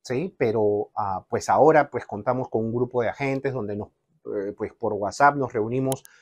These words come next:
hasta dos veces a la semana para, eh, por Zoom,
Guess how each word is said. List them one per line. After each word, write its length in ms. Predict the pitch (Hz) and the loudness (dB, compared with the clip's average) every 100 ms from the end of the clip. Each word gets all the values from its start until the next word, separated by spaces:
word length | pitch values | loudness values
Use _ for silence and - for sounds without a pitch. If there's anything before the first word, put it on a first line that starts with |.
| - | -10
hasta 280 | - - 113 | -6 0 2
dos 180 | 120 120 | 2 2
veces 340 | 131 - 127 | 0 -4 -6
a 60 | 123 | -4
la 100 | 110 | -4
semana 540 | - 107 127 131 131 | -6 -6 -4 -2 -2
para, 400 | - 131 131 131 _ _ _ _ | 2 2 2 -2 _ _ _ _
eh, 140 | 113 113 | -8 -6
por 260 | - 104 | -6 -6
Zoom, 420 | - 165 170 175 | 0 4 4 2